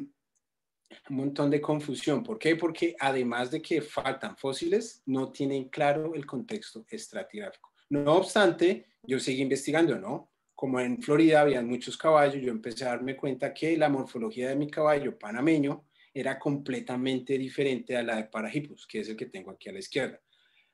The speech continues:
Aquí en el circulito verde tengo la morfología de, técnicamente, de la parte anterior de la mandíbula. En pocas palabras, Parajipus muy probablemente estaba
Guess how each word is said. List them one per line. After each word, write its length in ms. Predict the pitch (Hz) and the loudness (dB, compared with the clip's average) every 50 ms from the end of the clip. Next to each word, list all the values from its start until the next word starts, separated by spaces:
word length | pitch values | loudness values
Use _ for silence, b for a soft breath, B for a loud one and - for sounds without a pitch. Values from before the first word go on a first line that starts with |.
| _ _ _ - | _ _ _ -6
Aquí 280 | 143 139 - - 165 | -6 0 4 8 8
en 80 | 165 175 | 10 10
el 80 | 185 185 | 8 6
circulito 540 | - 214 208 - 196 170 147 147 165 156 | 6 2 0 4 4 4 4 4 4 4
verde 240 | 160 160 160 170 190 | 4 6 4 4 2
tengo 280 | 190 - 151 135 135 139 | 2 0 -2 0 2 4
la 120 | 143 143 | 4 4
morfología 840 | 143 143 147 143 - - 151 147 156 156 156 - 170 151 143 143 143 | 4 4 0 0 0 -2 0 0 0 0 -2 -2 2 4 4 6 4
de, 440 | 143 139 147 151 156 175 214 - _ _ _ _ | 4 2 0 2 2 2 0 -2 _ _ _ _
técnicamente, 760 | - 131 123 123 127 123 151 147 139 127 117 110 110 - 127 | -2 -2 0 0 -2 0 0 0 0 0 0 -2 -2 -2 -2
de 120 | 127 131 131 | 0 0 0
la 200 | 135 127 - - | -2 -2 -4 -4
parte 300 | - 113 104 - - 113 | -6 -6 -4 -6 -8 -8
anterior 420 | 110 110 139 127 117 107 98 95 | -6 -4 -4 -2 -2 -4 -6 -8
de 80 | 98 98 | -10 -12
la 120 | 98 95 | -12 -12
mandíbula. 420 | 98 98 104 110 123 117 98 101 | -12 -10 -8 -6 -4 -4 -6 -8
En 80 | 95 101 | -12 -12
pocas 320 | - 127 127 127 139 135 | -8 -6 -6 -6 -6 -6
palabras, 480 | - 170 151 147 143 139 139 147 151 147 | -2 0 4 4 6 4 4 2 0 -4
Parajipus 640 | - - 113 113 127 131 143 170 165 - 196 190 170 | -4 -4 -2 -2 -2 0 -2 -2 -2 -2 -2 -2 -2
muy 200 | 139 139 127 120 | -2 -4 -4 -6
probablemente 580 | 123 - 127 127 127 127 131 135 131 135 160 | -6 -4 -4 -4 -2 -4 -4 -6 -6 -8 -10
estaba 520 | 151 - - - 117 117 120 135 - - | -12 -8 -4 -2 -2 0 0 -2 -4 -6